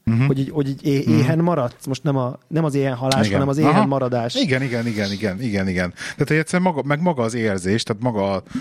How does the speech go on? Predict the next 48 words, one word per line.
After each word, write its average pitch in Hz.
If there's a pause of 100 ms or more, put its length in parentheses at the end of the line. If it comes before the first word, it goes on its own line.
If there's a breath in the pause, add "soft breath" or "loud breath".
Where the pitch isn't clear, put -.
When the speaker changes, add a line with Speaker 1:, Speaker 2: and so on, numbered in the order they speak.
Speaker 1:
az 104
az 92
éjség, 98
ez 95 (440)
az 95
éjség, 101 (440)
én 123
is -
így 90
sűrűn 90
eszem, 104
tehát 95
értem 95
ezt, -
amit 85
mondasz, 87
hogy 87 (360 loud breath)
sűrűn 92
leszek -
éhes, 87
én 90
is 82
sűrűn 82
leszek 80
éhes, 78
mert 82
én 78
is -
sűrűn 78
eszem, 95 (840 loud breath)
vagy 76
is 73
próbálok 76
sűrűn 76
lenni 78
kevesebbet. 87 (680)
És -
emiatt, 110
hogyha -
egy, 107
egy 110
véletlenül 95
kimarad, 104
vagy 92
elmarad, 98
vagy 92
stb., 95
vagy 90